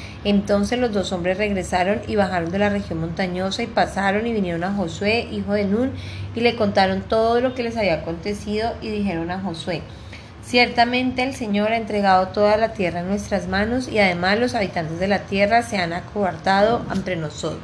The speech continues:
ante nosotros". Capítulo tres del libro de Josué, el paso del Jordán.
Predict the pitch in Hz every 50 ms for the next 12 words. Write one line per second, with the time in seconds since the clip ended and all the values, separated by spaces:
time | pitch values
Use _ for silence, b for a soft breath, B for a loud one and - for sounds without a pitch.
0 | - - 202 208 208 202 196 175 170 170 - 190 165 143 - - - - 65 -
1 | - - _ _ - - - - - - - - - - - 233 220 214 208 202
2 | - - 214 233 214 - 208 202 226 240 254 247 240 214 202 185 175 180 185 202
3 | 208 202 196 170 - - 196 170 147 - - - - 185 190 202 202 - - 214
4 | 202 202 202 202 - 247 262 262 214 208 208 208 196 190 165 160 160 165 151 135